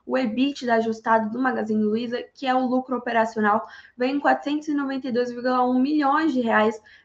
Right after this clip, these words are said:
no segundo trimestre de dois mil e vinte e dois e uma queda de um vírgula sete por cento sobre o mesmo período do ano passado. Já a receita líquida do Magazine Luiza alcançou oito vírgula seis bilhões de reais, em queda de cinco por cento, gente. Oito vírgula seis bilhões de reais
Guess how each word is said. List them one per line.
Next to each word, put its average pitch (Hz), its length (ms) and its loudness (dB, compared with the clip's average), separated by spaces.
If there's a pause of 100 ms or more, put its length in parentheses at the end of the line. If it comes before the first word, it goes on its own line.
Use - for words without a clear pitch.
(140)
no 262 260 2
segundo 254 280 -2
trimestre 220 420 -2
de 240 40 -10
dois 233 160 -2
mil 208 120 0
e 208 40 -2
vinte 202 140 -10
e - 40 -20
dois 254 220 2
e - 20 -2
uma 285 160 2
queda 294 320 -2
de 277 100 -4
um 320 80 -4
vírgula 285 320 -2
sete 262 380 -6
por 359 160 -6
cento 294 340 -6
sobre 302 360 -2
o 302 40 0
mesmo 262 300 -2
período 254 380 -4
do 262 320 -2
ano 277 160 -2
passado. 220 640 0 (400)
Já 247 220 6
a 302 60 4
receita 277 520 0
líquida 269 420 -2
do 262 80 -2
Magazine 240 480 0
Luiza 240 300 -2
alcançou 262 680 -2
oito 302 380 4
vírgula 262 240 0
seis 262 300 -6
bilhões 285 560 2
de - 80 -18
reais, 233 280 4 (380)
em 381 160 -8
queda 269 340 0
de 269 120 -2
cinco 254 440 -4
por 302 140 -2
cento, 214 420 -2
gente. 202 400 -6
Oito 262 300 -2
vírgula 233 220 -2
seis 226 200 -8
bilhões 247 460 0
de 233 60 -6
reais 214 260 6